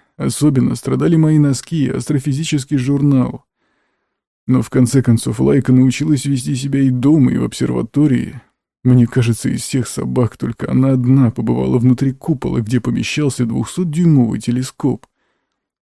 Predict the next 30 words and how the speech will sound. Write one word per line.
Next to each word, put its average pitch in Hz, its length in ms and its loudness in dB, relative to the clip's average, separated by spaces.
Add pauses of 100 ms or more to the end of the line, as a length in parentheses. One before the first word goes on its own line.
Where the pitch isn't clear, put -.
(140)
Там 120 160 4
она 123 100 4
могла 123 300 0
часами 123 540 0
тихо - 400 -2
лежать 127 500 0
в 123 100 -6
укромном 127 420 4
уголке, 123 520 -2
а 110 40 -2
я 147 220 -2
занимался 156 560 0
наладкой 131 540 0
в 147 80 -8
своей 147 340 -2
клетушке. - 840 -4 (600)
Ей 120 180 4
достаточно 120 600 -2
было 127 160 0
слышать 135 420 -4
мой 135 140 2
голос. 135 600 -2 (540)
Другие 120 380 2
астрономы 123 580 4
не - 120 2
меньше 143 340 2
моего 147 400 2
привязались 127 600 -4
к - 80 -6
ней. 139 320 2